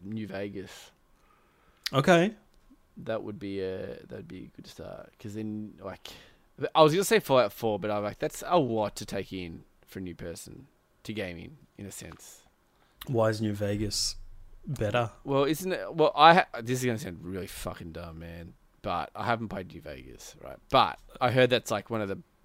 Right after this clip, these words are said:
Speaker 1: like, everyone just froths their head over it.
Speaker 2: Yep.
Speaker 1: Now, I f-, is Fallout four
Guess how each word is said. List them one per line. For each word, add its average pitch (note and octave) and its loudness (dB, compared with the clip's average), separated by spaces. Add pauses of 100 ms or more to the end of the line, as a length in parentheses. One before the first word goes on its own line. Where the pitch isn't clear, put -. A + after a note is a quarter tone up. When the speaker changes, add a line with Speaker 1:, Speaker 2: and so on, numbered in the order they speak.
Speaker 1:
like, - -12 (260)
everyone F#2+ -12
just - -18
froths - -8 (140)
their E2 -12
head - -12
over D2+ -14
it. - -18 (880)
Speaker 2:
Yep. A#2+ 6
Speaker 1:
Now, G#2 -2 (1600)
I - -6
f-, - -16 (720)
is B2+ -4
Fallout D#3 6
four B2 4